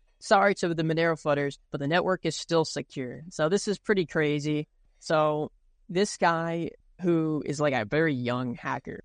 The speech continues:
seventeen years old, a twenty-five-year-old, now he's twenty-five. The twenty-five-year-old Finnish man has been charged in extorting a once popular and now bankrupt online psychotherapy company and its patients.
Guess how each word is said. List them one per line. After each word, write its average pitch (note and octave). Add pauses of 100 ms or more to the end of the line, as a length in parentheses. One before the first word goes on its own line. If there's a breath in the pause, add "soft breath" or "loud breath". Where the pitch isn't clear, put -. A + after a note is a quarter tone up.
(100)
seventeen D#3+
years B2
old, C#3 (300)
a D3+
twenty-five-year-old, G3
now E3
he's E3
twenty-five. -
The E3
twenty-five-year-old F#3
Finnish F3+
man E3+
has E3
been E3
charged E3+
in D#3+
extorting D#3
a -
once D3
popular D3+
and C#3+
now C3+
bankrupt F3
online D3+
psychotherapy G#3
company G#3
and C#3+
its C3+
patients. -